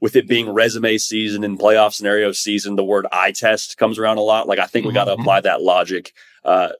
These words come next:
Speaker 1: to this spot. But no, what you said, like, if you're really considering if Ryan Day is, is the right guy at Ohio State, like,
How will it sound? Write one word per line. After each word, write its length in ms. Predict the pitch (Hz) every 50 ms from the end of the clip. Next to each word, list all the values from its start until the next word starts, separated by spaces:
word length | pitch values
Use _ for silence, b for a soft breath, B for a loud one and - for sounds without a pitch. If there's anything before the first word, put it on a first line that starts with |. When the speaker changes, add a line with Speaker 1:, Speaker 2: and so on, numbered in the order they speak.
| _
Speaker 1:
to 120 | - 110 98
this 160 | 101 123 135
spot. 260 | - - - 76 - -
But 120 | - 123
no, 120 | 139 151 131
what 220 | 127 147 143 -
you 60 | -
said, 260 | - - 131 117 107
like, 240 | 104 104 95 92 - _ _ _ _ _ _ _
if 160 | - - -
you're 280 | 180 151 131 123 127
really 280 | 156 190 196 175 151 135
considering 640 | 131 - - 117 98 - - - 117 110 107 101 101
if 140 | 92 - -
Ryan 420 | 101 101 104 107 104 104 101 98
Day 240 | 95 101 101 98 98
is, 240 | 98 92 87 90 - -
is 120 | 104 98
the 140 | 90 110 98
right 400 | 95 92 95 101 101 98 82 -
guy 240 | - 101 98 95 95
at 80 | 92
Ohio 380 | 90 90 87 90 92 90 87 85
State, 500 | - - - - - - 95 - 85 -
like, 240 | 87 90 87 87